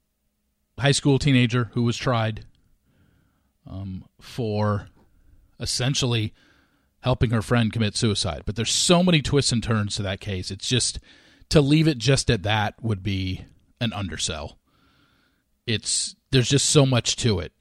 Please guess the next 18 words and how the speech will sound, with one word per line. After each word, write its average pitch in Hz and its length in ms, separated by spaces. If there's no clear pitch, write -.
Uh, 78 120
her 151 240
backstory, 117 760
his 135 360
backstory, 98 880
their 143 300
relationship 123 1000
pre 185 500
him 170 260
killing 175 320
himself 170 640
and 120 220
post - 420
him 90 200
killing 87 280
himself 80 600
was 98 520
just - 800